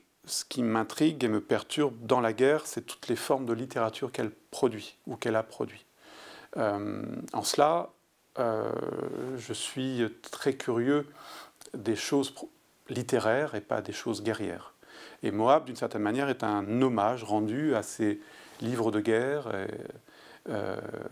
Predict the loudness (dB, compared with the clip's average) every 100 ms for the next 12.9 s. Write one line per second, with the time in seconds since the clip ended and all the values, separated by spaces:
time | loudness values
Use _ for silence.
0 | -12 -14 -4 -2 -2 -6 -6 -2 0 0
1 | -6 _ _ _ _ _ -12 -12 -12 -12
2 | -10 -8 -8 -8 -8 -10 -12 -8 -8 0
3 | 0 0 -4 -6 -8 -8 -6 -4 -2 0
4 | 0 -4 -18 -20 -18 -18 -18 -14 -8 -6
5 | -4 0 0 2 -2 -2 -2 -2 -4 -4
6 | -2 0 -2 -4 -6 -4 -4 -4 -8 -6
7 | -6 0 2 2 -2 -8 -8 -10 -8 -6
8 | -2 0 0 -4 -4 -6 -6 -10 -8 -8
9 | -6 -2 0 0 -2 -10 -20 -20 -20 -20
10 | -20 -16 -8 -4 -2 -2 -2 -2 -4 -6
11 | -4 -4 -2 -4 -6 -2 -2 -2 -6 -8
12 | -4 -2 -2 -2 -4 -2 -2 -2